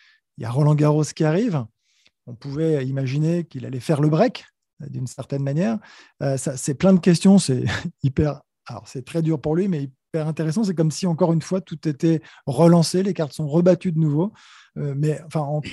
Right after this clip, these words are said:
on peut pas, on peut pas se projeter. En tout cas, moi, c'est plus par rapport, encore une fois, à ce tournoi qui a, sur le, enfin, qui a laissé des traces. Physiquement, c'est monstrueux. L'énergie déployée, comme d'habitude, mais là, les matchs n'ont pas été simples. Et, euh, et, bah, et voilà, regardez comment il finit. Euh,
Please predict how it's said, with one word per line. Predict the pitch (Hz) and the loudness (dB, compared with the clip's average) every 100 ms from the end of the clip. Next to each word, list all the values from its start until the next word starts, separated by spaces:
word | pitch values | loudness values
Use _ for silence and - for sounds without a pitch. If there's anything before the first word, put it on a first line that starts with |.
| - | -10
on | 151 | -6
peut | 175 | 2
pas, | 233 180 | 2 2
on | 151 | -2
peut | 175 | 0
pas | 226 | 0
se | - - 147 | -2 -6 -6
projeter. | - 147 - 156 | -2 -2 2 0
En | 139 | 0
tout | |
cas, | 156 | 2
moi, | 196 180 | 4 4
c'est | 175 | 0
plus | 190 208 | -2 -2
par | - 151 | -2 -2
rapport, | 156 180 | 0 2
encore | 160 151 147 | 0 -2 -4
une | |
fois, | 143 165 | -2 -4
à | |
ce | - | -4
tournoi | 147 160 170 | -4 -2 -2
qui | 175 139 | -2 -8
a, | 117 _ _ | -10 _ _
sur | 135 | -18
le, | - _ _ | -18 _ _
enfin, | 127 | -6
qui | 143 | -2
a | |
laissé | 151 151 | 0 2
des | 170 170 | 4 4
traces. | - 165 - _ _ _ | 2 0 -2 _ _ _
Physiquement, | - - 175 175 175 185 | -20 -2 0 0 2 0
c'est | 160 139 | 2 0
monstrueux. | 147 160 - 190 170 - _ | 0 0 0 0 0 -4 _
L'énergie | 139 165 175 170 165 175 | -4 -2 0 0 0 0
déployée, | 165 160 160 170 214 - _ | -2 -2 -2 -2 -4 -12 _
comme | - 202 | -2 0
d'habitude, | 185 175 175 190 | 0 -2 -2 -2
mais | 156 | 0
là, | 165 196 _ _ _ | -2 -4 _ _ _
les | 147 | -10
matchs | 156 185 | -6 -6
n'ont | 160 | -4
pas | 147 | -4
été | 156 156 | -4 -4
simples. | - 208 220 123 _ _ _ _ _ | -6 -6 -8 -14 _ _ _ _ _
Et, | 151 147 143 | -4 -2 -2
euh, | 127 123 127 | -2 -4 -6
et, | 143 135 131 131 | -6 -4 -4 -6
bah, | 123 | -6
et | 131 | -6
voilà, | 127 135 | -4 0
regardez | 170 147 151 | 2 2 2
comment | 160 156 | 2 2
il | 147 | 2
finit. | 135 151 165 214 | 0 -2 0 0
Euh, | 151 123 | -2 -8